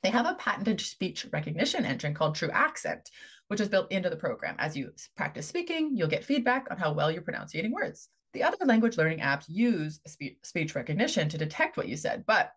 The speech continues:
Rosetta Stone tells you how well you said it compared to native speakers. It's like having a personal trainer for your accent. Think about the cost of a one-month language course. Think about the cost of one-hour private tutoring sessions. With Rosetta Stone,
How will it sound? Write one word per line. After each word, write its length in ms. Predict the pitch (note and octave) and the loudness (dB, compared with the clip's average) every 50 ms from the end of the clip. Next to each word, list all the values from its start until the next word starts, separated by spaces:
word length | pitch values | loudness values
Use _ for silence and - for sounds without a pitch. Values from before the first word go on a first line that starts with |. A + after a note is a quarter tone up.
| _ - | _ -8
Rosetta 300 | F3 F3 F#3 G3 G3 A3 | -4 0 2 2 2 2
Stone 220 | G#3 G3 F3+ F3 | 2 0 0 0
tells 200 | E3 F3+ E3+ D#3+ | 0 -2 -4 -4
you 80 | F3 D#3+ | -2 -2
how 240 | D#3+ D#3+ D#3 D3 C3 C#3+ | 0 0 0 0 0 0
well 360 | D3 D#3 F3+ F#3+ F#3 F3 D3+ | 2 2 4 2 2 0 -2
you 200 | B2+ B2 A#2 - | -4 -6 -10 -12
said 240 | - - - - - | -10 -8 -6 -6 -6
it 120 | - - | -6 -8
compared 360 | - D#3 D#3 D3 - E3+ - | -8 -8 -4 -4 -4 -4 -4
to 80 | - - | -6 -8
native 240 | - - - - - | -8 -8 -8 -10 -12
speakers. 420 | - - - - - C#3+ D3+ - | -10 -12 -10 -10 -8 -6 -4 -4
It's 140 | D4+ D#4 - | -2 -2 -2
like 180 | G4+ G4+ G4 | -2 -2 0
having 320 | D#4+ D#4+ D4 C#4+ C#4 C4 - | 2 4 4 6 4 4 4
a 100 | - C4+ | 2 2
personal 360 | C4+ B3+ A#3+ A#3+ - B3 B3 | 2 2 2 2 0 -2 -2
trainer 400 | A#3+ - C4 B3 A#3 G#3+ A3+ A#3 - - | 0 0 0 2 2 0 0 -4 -6 -4
for 180 | - G3 G3+ | -2 -2 -2
your 140 | G#3+ A3+ - | 0 -2 -2
accent. 380 | - G3+ G3+ - - F#3+ F#3+ - - _ - - - - _ _ - | -4 -6 -4 -2 0 0 0 -2 -8 _ -20 -20 -20 -20 _ _ -2
Think 200 | - F4+ F#4 F#4+ | 0 0 2 2
about 140 | F#4 F4+ F4+ | 2 2 2
the 100 | - - | 2 4
cost 360 | C4+ A#3 A3 A3+ A3+ A3+ - | 4 6 6 4 4 0 -4
of 120 | - E3+ E3+ | -4 -2 0
a 60 | E3 | 0
one-month 600 | E3 F3+ F3+ F3+ F3+ F3+ - D#3+ D#3 D#3 D3+ - - | 0 0 -2 -2 -4 -4 -4 -4 -2 -2 -2 -2 -2
language 320 | D3 C#3+ C#3+ C#3+ C#3+ - | -2 -2 -2 -2 -4 -6
course. 240 | - - - D3 - | -6 -6 -6 -6 -2
Think 300 | - - B3+ D#4+ F#4 - | 0 2 2 2 2 2
about 220 | F#4 D#4+ D4 A#3 - | 2 2 2 2 2
the 80 | G3+ | 0
cost 300 | - F#3 E3 E3 D#3 - | 0 2 2 2 2 0
of 100 | D#3 D3+ | 0 2
one-hour 440 | D#3 F3+ F#3 - F#3 F3 F3 F3 E3 | 2 2 4 4 4 4 4 4 2
private 680 | - - - G3+ A3+ B3 B3+ B3+ A3+ G#3+ G3+ - - - | 0 -4 0 2 4 6 6 4 4 0 -2 -8 -8 -4
tutoring 400 | - B3+ C#4+ C#4 G3+ C#3+ - - | 0 0 2 2 2 0 -2 -4
sessions. 480 | - - - - - - - - - - - - _ _ | -8 -12 -14 -14 -16 -18 -20 -20 -20 -20 -20 -20 _ _
With 160 | - F#3 - - | -12 -10 -6 -4
Rosetta 400 | F#3+ F#3 F#3+ A#3 B3+ C4 B3+ A#3+ | -2 0 2 4 4 4 2 0
Stone, 420 | - - G3 F3+ F3+ F3+ F3+ | -2 -2 0 0 0 0 -4